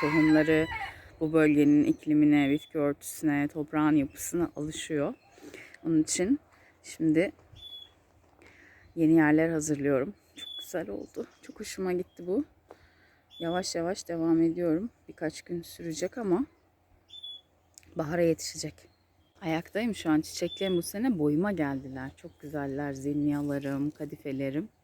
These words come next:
Önümüzdeki sene çok daha fazla olacaklar inşallah. Şimdi şöyle bir alan var burada. Çok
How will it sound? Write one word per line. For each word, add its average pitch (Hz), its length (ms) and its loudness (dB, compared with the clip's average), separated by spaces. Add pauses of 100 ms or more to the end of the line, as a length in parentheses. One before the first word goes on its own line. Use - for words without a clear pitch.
(1400)
Önümüzdeki 165 500 2
sene 165 260 2
çok 185 240 -6
daha 156 140 -2
fazla 160 360 -4
olacaklar 156 480 -2
inşallah. 156 560 0 (600)
Şimdi 185 140 -8
şöyle 214 300 0
bir 202 40 4
alan 185 440 4
var - 500 4 (120)
burada. 151 380 2 (1000)
Çok 185 220 -2